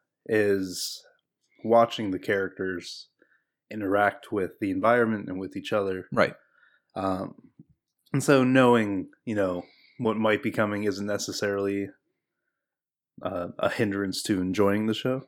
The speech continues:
Speaker 2: No.
Speaker 1: Um, <laughs> and I think it's a good idea to kinda give people an idea of what to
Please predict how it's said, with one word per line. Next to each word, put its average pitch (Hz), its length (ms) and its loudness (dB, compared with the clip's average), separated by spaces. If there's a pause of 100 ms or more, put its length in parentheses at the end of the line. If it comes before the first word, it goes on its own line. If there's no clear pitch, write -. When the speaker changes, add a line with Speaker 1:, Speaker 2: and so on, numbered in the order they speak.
Speaker 2:
No. 98 200 -2 (280)
Speaker 1:
Um, - 420 -4 (1500)
<laughs> - 0 -
and 123 380 -2
I 120 40 -2
think 135 200 2
it's - 100 -2
a 123 60 2
good 117 160 2
idea 104 280 4
to 90 60 -4
kinda 98 260 -4
give 95 360 -2
people 98 360 -4
an 95 80 -4
idea 92 520 0 (1200)
of 90 540 -2
what 104 380 0 (120)
to 90 580 0